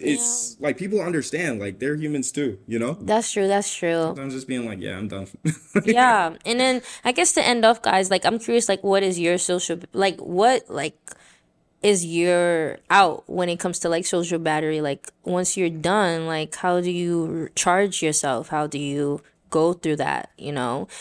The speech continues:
Speaker 2: 'Cause I feel like me and Trevon deal with that all the time on campus.
Speaker 1: Yeah.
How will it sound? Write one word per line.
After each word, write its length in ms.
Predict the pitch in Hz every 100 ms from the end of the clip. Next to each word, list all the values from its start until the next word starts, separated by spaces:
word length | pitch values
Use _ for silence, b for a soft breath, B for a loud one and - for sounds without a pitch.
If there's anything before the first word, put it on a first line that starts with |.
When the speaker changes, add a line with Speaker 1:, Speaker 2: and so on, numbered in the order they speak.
| B -
Speaker 2:
'Cause 120 | 170
I 120 | 160
feel 200 | 165 185
like 260 | 180 165 104
me 360 | 147 180 185 180
and 340 | 170 151 -
Trevon 380 | - 180 180 175
deal 140 | 175
with 100 | 175
that 140 | 170 -
all 100 | 165
the 100 | 165
time 340 | - 170 175
on 160 | 165 156
campus. 680 | 156 147 151 - 80 85 208
Speaker 1:
Yeah. 220 | -